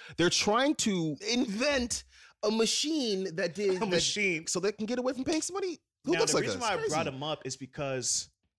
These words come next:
Speaker 2: let's say for something like Coachella, there's holograms.
Speaker 1: Yes.
Speaker 2: Like, you don't even have to be alive
Speaker 1: Freddie?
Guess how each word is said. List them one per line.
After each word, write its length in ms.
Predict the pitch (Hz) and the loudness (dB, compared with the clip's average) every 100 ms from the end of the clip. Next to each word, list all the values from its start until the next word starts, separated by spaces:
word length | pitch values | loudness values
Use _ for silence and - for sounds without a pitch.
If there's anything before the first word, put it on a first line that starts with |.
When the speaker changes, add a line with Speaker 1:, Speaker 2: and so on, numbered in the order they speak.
| _ - | _ -2
Speaker 2:
let's 180 | 151 160 | 0 2
say 280 | - 165 147 | 2 0 0
for 140 | - | -2
something 340 | 127 135 135 117 | -4 -4 -4 -4
like 240 | 107 98 - | -4 -6 -6
Coachella, 580 | 131 117 143 117 107 - - | -4 -2 0 2 0 -4 -4
there's 180 | 120 - | -4 -4
holograms. 760 | - 127 107 92 - - - - | -2 -2 -2 -8 -12 -6 -6 -2
Speaker 1:
Yes. 480 | 196 269 - - - _ _ _ - | -2 0 0 -2 -12 _ _ _ -4
Speaker 2:
Like, 240 | 123 110 _ _ - | -2 -2 _ _ -10
you 420 | 151 202 247 226 - | -6 -4 -6 -6 -2
don't 340 | 190 226 220 - | -2 -2 -10 -8
even 220 | 226 214 | -8 -6
have 220 | 180 202 - | -6 -6 -6
to 60 | |
be 100 | 170 | -4
alive 720 | 175 180 196 240 185 147 - - - _ - | -4 -4 -4 -2 -2 -6 -12 -16 -20 _ -8
Speaker 1:
Freddie? 260 | 104 117 | -4 -4